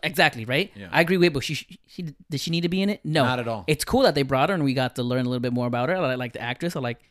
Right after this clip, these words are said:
Speaker 1: you know, it's cool that little Leia has al-, Leia has always been the same.
Speaker 2: Yeah.
Speaker 1: You get me? Did we need her? No.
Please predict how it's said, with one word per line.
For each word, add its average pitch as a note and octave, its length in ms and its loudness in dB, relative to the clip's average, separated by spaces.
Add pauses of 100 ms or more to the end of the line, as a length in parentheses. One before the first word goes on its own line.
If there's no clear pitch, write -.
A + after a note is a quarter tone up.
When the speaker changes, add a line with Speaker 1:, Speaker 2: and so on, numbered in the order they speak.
(120)
Speaker 1:
you F#3 80 0
know, D#3+ 100 0
it's C3 120 -4
cool E3+ 140 2
that C#3 240 0 (280)
little D#3+ 320 0
Leia D#3 200 6
has C#3 100 2
al-, D3 160 4
Leia G3 320 6
has E3 120 2
always D#3 200 4
been C#3 120 2
the A#2 60 -2
same. G#2 220 -6 (100)
Speaker 2:
Yeah. G2+ 220 -10 (120)
Speaker 1:
You C3 80 -4
get C3+ 140 -2
me? E3+ 160 -4 (1120)
Did C#3 140 -4
we A2+ 160 -4
need D#3+ 200 2
her? C4+ 100 4 (600)
No. A#2+ 280 -4